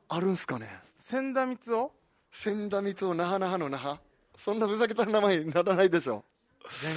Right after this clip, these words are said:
Speaker 2: 回のエムワンね、
Speaker 1: あ、
Speaker 2: ゴーくんが後半ツッコミになったんですよ。
Speaker 1: はいはい。
Speaker 2: もうそれが出てましたね、今ね。
Speaker 1: 出てましたね。
Speaker 2: 瞬発力すごかったね、今な。
Speaker 1: <laughs> 那覇の？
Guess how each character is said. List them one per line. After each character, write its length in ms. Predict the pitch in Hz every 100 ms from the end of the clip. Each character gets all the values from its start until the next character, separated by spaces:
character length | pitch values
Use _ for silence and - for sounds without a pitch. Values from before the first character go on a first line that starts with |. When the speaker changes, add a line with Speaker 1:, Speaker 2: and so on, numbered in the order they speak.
| 156
Speaker 2:
回 160 | 156 143
の 80 |
エ 60 | 135
ム 100 | 135
ワ 80 | 127
ン 100 | 131
ね、 120 | 131
Speaker 1:
あ、 40 |
Speaker 2:
ゴ 140 | 127 170
ー 60 |
く 120 | 185 160
ん 60 |
が 80 | 135
後 200 | - 165
半 200 | 151 160
ツ 100 | -
ッ 40 | -
コ 100 | 160
ミ 80 | 156
に 100 | 151
な 80 | 147
っ 60 | -
た 120 | - 135
ん 40 |
で 80 | 123
す 80 | -
よ。 40 | 117
Speaker 1:
は 160 | 151
い 20 | 127
は 220 | 127 117
い。 40 | - - _
Speaker 2:
も 140 | 147 156
う 20 |
そ 160 | -
れ 80 | 190
が 80 | 185
出 120 | 175
て 120 | 185
ま 80 | 214
し 80 | 196
た 80 | 156
ね、 120 | 135
今 100 | 127
ね。 80 | 147
Speaker 1:
出 60 |
て 120 | 147 156
ま 120 | 139
し 140 | -
た 160 | 123 113
ね。 80 | 110
Speaker 2:
瞬 200 | - -
発 200 | 180 190
力 160 | 170
す 80 | -
ご 80 | 147
か 80 | 147
っ 40 |
た 140 | - 127
ね、 60 | 117
今 100 | 113
な。 140 | 110 143 - - - 151
Speaker 1:
<laughs> 0 |
那 140 | 170
覇 200 | 185 190
の？ 260 | 147 170